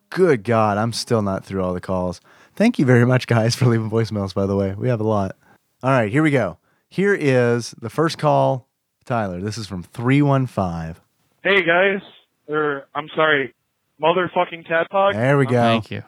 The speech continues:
Speaker 3: Thank you.
Speaker 2: supposed to say that, right?
Speaker 1: Yep.
Speaker 2: Sorry, I don't
Speaker 1: Nailed
Speaker 2: think
Speaker 1: it.
Speaker 2: you guys are motherfuckers.
Speaker 1: Well.
Speaker 2: Uh, this is Mason, uh, pretty new listener. I started up in, like, the N sixty-four list.
Speaker 1: Sorry
Speaker 2: And,
Speaker 1: about
Speaker 2: uh,
Speaker 1: that.
Speaker 2: yeah, you guys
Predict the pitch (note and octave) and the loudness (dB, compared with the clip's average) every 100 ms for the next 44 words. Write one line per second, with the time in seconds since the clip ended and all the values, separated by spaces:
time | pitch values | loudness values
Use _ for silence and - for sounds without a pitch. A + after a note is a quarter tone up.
0 | - G#2 G2+ G#2 G#2+ D#3 - - D#3 D3+ | -10 -8 -8 -10 -6 -6 -8 -8 -2 -2
1 | D3 C#3 C3 _ _ _ C3+ B2+ A#2 C3+ | -2 -6 -12 _ _ _ -6 -4 -4 -4
2 | C#3+ D#3+ A#2+ B2 D#3+ _ _ _ _ - | -4 -4 0 0 0 _ _ _ _ -4
3 | C#3 C3+ B2+ C#3 E3 A3+ F#3 A#2 B2 A#2+ | 0 0 0 0 4 4 4 0 -2 -4
4 | A#2+ A#2+ A2+ A2 A2 A2+ G#2+ A2+ - _ | -4 -6 -6 -8 -10 -10 -16 -18 -20 _
5 | _ _ B2+ B2+ C3 E3 F#3+ G3 G3+ F#3 | _ _ -6 -2 2 2 2 0 -2 -2
6 | C3+ C3 - D3 G3+ G3 B2+ A2+ _ _ | -6 -14 -6 -2 -2 -4 -10 -12 _ _
7 | - C3 C3 C3 - F3 E3 D#3+ D3+ D3 | 0 2 4 4 0 -4 -2 0 -2 -4
8 | - _ _ _ B2+ D3 D#3 D#3 D3 C#3+ | -12 _ _ _ -8 -2 0 0 -2 0
9 | F3 F#3 F3+ F#3 F3+ B2+ D#3+ D3 C#3 D3+ | -2 -2 -2 -2 -8 -4 0 2 2 2
10 | - D3 C#3+ C3+ - C#3+ C3 B2+ C3 - | 0 -4 0 -2 -2 -6 -4 -2 -4 -8
11 | - - A#2+ C3+ D#3 E3+ E3+ - _ _ | -16 -14 -8 -4 -2 0 -2 -4 _ _
12 | _ _ - A2+ G2+ G2 F#2+ C#3 C#3+ D3+ | _ _ -10 -4 -2 -2 -2 0 0 0
13 | G#3 F3 E3+ E3+ E3 | -2 -2 -2 -2 -2